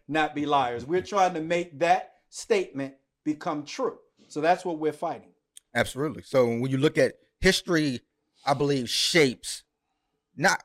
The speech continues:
Speaker 2: just who we are, but what we relate to and how we able to identify ourselves. Um, when you strip the African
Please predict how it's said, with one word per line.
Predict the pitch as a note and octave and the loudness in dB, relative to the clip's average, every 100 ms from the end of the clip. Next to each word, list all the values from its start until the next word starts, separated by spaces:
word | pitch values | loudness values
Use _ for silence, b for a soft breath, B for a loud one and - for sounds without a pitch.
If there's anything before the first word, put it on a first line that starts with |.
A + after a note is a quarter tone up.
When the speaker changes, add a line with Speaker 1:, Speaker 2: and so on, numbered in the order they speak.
| B2 | -2
Speaker 2:
just | D3+ - | -2 2
who | C3+ | 0
we | D#3 C3+ | 2 4
are, | C3 B2+ A2+ | 6 6 6
but | A2+ A2 - | 4 2 -2
what | A2+ G#2+ E3 | -8 0 0
we | C#3+ C3+ | 2 0
relate | B2 A#2+ B2 - | 0 2 0 -2
to | C#3+ B2+ A2 | -4 -2 -2
and | G#2 | -2
how | B2 | -2
we | A2+ A#2 G2+ - | -2 -4 -8 -6
able | A#2 G#2 | -2 0
to | G2+ | 0
identify | F#2+ G2 G2+ F#2 F#2 F2 E2+ | 0 -2 -6 -6 -6 -6 -6
ourselves. | - F#2+ E2+ - - _ _ _ | -8 -8 -8 -10 -20 _ _ _
Um, | A2+ G#2+ G#2+ G2+ | -2 -2 -4 -4
when | B2+ | -2
you | C#3+ | 0
strip | F3+ - F3 - | 0 4 2 4
the | C#3+ B2+ A#2 - - | 0 0 -2 -8 2
African | D3 C#3 B2+ A2 G#2 G2 | 2 4 -2 -2 -4 -4